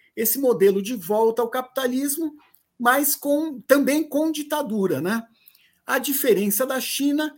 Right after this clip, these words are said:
é que as empresas americanas entraram na China à vontade. Eu não sei nem te dizer, viu, Almir, quantas empresas americanas tem na China, mas pode contar aí as dezenas de milhares. Em Cuba, as empresas americanas não podem entrar.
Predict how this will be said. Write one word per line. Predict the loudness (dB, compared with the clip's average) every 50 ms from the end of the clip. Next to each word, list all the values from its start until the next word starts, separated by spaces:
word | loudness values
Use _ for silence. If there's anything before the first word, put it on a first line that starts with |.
| _ _ _ _ _
é | -8
que | -6 -2 -2
as | -2 0
empresas | 0 -2 0 0 0 2 2 0
americanas | 0 -2 -2 -4 -6 -4 -2 -2 0 0 -2 -4 -4 -6 -10 _ _ _ _ _ _ _
entraram | 0 0 0 0 0 2 2 2 2 2 0
na | -2 -2
China | -4 -4 -2 0 2 2
à | 2
vontade. | 4 4 4 4 4 0 0 2 4 4 4 2 0 -2 -8 -10 -10 _ _ _ _ _ _ _
Eu | -4 -2
não | -2 -2
sei | 0 2 2 2 2
nem | 2 0
te | 0 -4 -6
dizer, | -4 -4 -2 0 2 2 2 2
viu, | 2 2 2
Almir, | 2 2 2 -2 -2 -2
quantas | 0 2 2 2 2 -2 -2 0
empresas | 0 0 0 0 4 6 6 6 6 4 -2 -2 -2 -2 -4 -4
americanas | -2 0 0 2 0 0 2 2 2 2 2 0
tem | -2 -2 -2
na | 0 0 0
China, | -2 -2 -4 -2 -2 0 0 -2 -4 -6 _ -20 -20 _ _ _
mas | -4 -2 -2 -2
pode | -2 _ 0 0 0 0
contar | -6 -2 -2 -2 -2 0 0 0 2
aí | 2 4 2
as | 2 0 0 -2
dezenas | 2 2 2 2 2 2 2 2 2 2 0 0
de | -2 -4 -4
milhares. | -2 -2 0 0 2 2 4 4 2 2 0 -4 -4 -4 -4 -4 -6 -8 -10 _ _ _ _ _ _ _ _ _ _
Em | -4 -4 -4 -4
Cuba, | -6 -6 -6 -4 -4 -4 -2 -2 -4 -4 -4 -14 _ _ _ -20 _ _ _ _ _ _
as | -4 -4 -2 -2
empresas | -4 -4 0 0 0 0 0 0
americanas | 0 -2 -2 -4 -2 -2 0 0 0 -2 0
não | 2 0 0 0 0
podem | 0 2 2 2 2 0 -4 -4
entrar. | -4 -4 -4 -4 -6 -4 -4 -6 -6 -10 -14